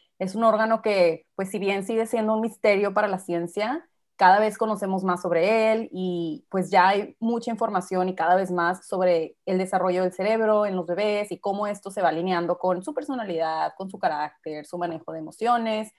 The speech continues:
y, pues, con mil otras cosas que vamos a aprender hoy. Em, creemos que es muy importante como papás y mamás entender las etapas de maduración del cerebro de nuestros hijos y qué está pasando ahí adentro en sus cabecitas para entenderlos mejor,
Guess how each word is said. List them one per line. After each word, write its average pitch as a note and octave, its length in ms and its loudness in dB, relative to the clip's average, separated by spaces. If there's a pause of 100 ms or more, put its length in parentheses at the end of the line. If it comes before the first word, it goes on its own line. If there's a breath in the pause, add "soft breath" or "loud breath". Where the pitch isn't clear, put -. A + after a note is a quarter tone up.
(200)
y, F#3 200 -6
pues, E3 260 0
con F3 240 0
mil G3 220 -2
otras G3+ 260 -2
cosas F#3 260 -6
que E3+ 100 -8
vamos D3 200 -8
a - 60 -14
aprender F#3+ 420 -8
hoy. F3 300 -10 (560)
Em, F#3+ 640 -2 (100)
creemos A3 340 -2
que C#4 80 0
es B3 40 -4
muy C4 140 0
importante B3+ 480 0
como A#3 180 -6
papás F#3 320 -2
y G3 60 -10
mamás F#3 500 -4
entender F3 640 2
las F#3+ 200 -2
etapas F3 340 -2
de F#3 80 -4
maduración F3 460 -2
del D#3 100 -8
cerebro D#3+ 260 -4
de D#3+ 80 -8
nuestros E3 320 -12
hijos F3+ 400 -4
y E3+ 140 -12
qué G3+ 120 -4
está G#3 200 -2
pasando F3+ 320 0
ahí F3+ 80 0
adentro F3 420 0
en F3 80 -4
sus F3+ 140 -12
cabecitas D#3 580 -8
para D#3+ 140 -6
entenderlos D#3 480 -8
mejor, E3 380 -6